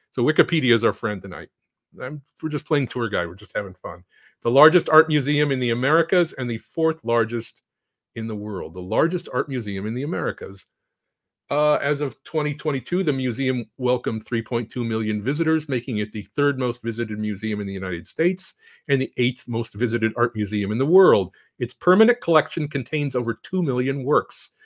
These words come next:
divided among seventeen, seventeen curatorial <laughs> departments. The main building at one thousand Fifth Avenue along the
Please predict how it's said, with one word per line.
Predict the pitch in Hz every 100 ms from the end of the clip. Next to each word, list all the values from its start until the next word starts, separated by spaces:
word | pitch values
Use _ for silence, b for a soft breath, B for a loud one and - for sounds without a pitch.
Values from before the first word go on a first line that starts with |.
| b _
divided | 117 120 131 123
among | 120 113
seventeen, | - - 156 170 - 147 143 151 170 _
seventeen | - 104 104 104 165 156 95 123 b b
curatorial | - 143 131 - 147 147 143 -
<laughs> |
departments. | 127 147 147 151 110 101 - B B B -
The |
main | 139 175 185
building | 143 139 175
at | 139
one | 113 143
thousand | 135 135 131 139
Fifth | - 147 147
Avenue | 127 123 120 139 175
along | 120 123 123
the | 117